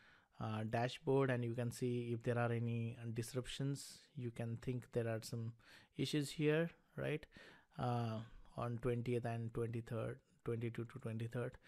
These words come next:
But this is the whole dashboard which you have it. Uh, you can access billing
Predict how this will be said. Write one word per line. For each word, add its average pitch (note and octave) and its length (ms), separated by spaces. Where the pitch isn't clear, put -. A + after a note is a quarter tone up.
But C3 120
this C#3 180
is D#3+ 120
the D3 100
whole C#3 200
dashboard B2+ 440
which B2+ 240
you C3 120
have C3+ 240
it. D3+ 180
Uh, B2 340
you B2+ 140
can C#3 160
access C3 360
billing C3+ 480